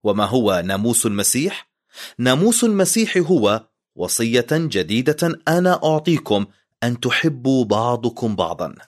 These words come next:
ونقرأ في رسالة فيليبي والأصحاح الأول على لسان بولس: "لا أزال شاكرا لأجلكم."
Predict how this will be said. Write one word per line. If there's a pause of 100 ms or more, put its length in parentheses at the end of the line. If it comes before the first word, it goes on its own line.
(520)
ونقرأ
في
رسالة
فيليبي
والأصحاح
الأول
على
لسان
بولس: (460)
"لا
أزال
شاكرا
لأجلكم."